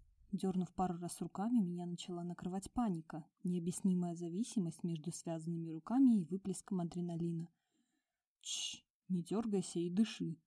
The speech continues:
Он лег рядом, нежно поглаживая мой живот, давая время немного успокоиться. «Надо же твою зажатость как-то лечить». «Странные методы. Есть другой способ,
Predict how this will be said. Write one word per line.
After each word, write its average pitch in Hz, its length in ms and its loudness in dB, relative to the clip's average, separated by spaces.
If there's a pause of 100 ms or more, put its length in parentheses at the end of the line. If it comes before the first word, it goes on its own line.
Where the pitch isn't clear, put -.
(400)
Он 185 180 2
лег 170 240 -2
рядом, 196 420 0
нежно 175 280 -2
поглаживая 180 640 -2
мой 170 200 -2
живот, 196 500 -2 (160)
давая 175 320 -4
время 226 280 8
немного 185 420 2
успокоиться. - 680 -8 (680)
«Надо 202 280 2
же 196 120 0
твою 175 220 -2
зажатость 180 540 -4
как-то - 320 -6
лечить». 165 560 -6 (720)
«Странные 180 640 0
методы. 175 560 -2 (560)
Есть 247 340 4
другой 240 340 4
способ, - 500 -6